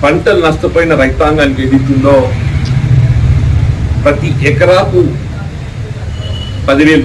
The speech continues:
రూపాయలు పరిహారం చెల్లింపు చేయబడే విధంగా, అట్లాగే ఆస్తి నష్టంతో పాటుగా ప్రాణ నష్టం సంభవించినటువంటి ఒక మృతుల కుటుంబాలకు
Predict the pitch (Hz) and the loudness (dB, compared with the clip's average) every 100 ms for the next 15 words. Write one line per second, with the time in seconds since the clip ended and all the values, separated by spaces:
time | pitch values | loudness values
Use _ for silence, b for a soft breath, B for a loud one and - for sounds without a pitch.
0 | 147 139 165 156 139 139 143 139 131 127 | 0 0 0 0 0 0 2 0 -2 -4
1 | 135 123 110 127 123 120 117 - 117 117 | -4 -4 -4 -4 0 0 0 0 -2 -2
2 | 117 - - - - - - - - - | -2 -4 -8 -8 -8 -8 -6 -6 -4 -4
3 | - - - - - - - - - - | -4 -4 -6 -6 -6 -6 -6 -8 -6 -6
4 | - - - 139 165 151 160 151 143 120 | -8 -8 -4 -2 0 2 4 4 4 0
5 | - - - - - - - - - - | -8 -10 -10 -10 -10 -8 -8 -8 -6 -2
6 | 156 - 196 175 - 165 165 156 - 147 | -2 -2 -2 -4 -2 -4 -2 -4 0 0
7 | 143 135 - 151 151 143 139 180 180 165 | 2 -2 0 0 0 0 0 2 0 -2
8 | 170 156 139 143 143 139 - 131 - - | -4 -2 -2 0 -2 -4 -4 -6 -6 -8
9 | 117 120 127 - 160 147 - 147 143 139 | -4 -4 -4 -4 -2 -2 -4 -6 -2 0
10 | 143 147 | 0 -2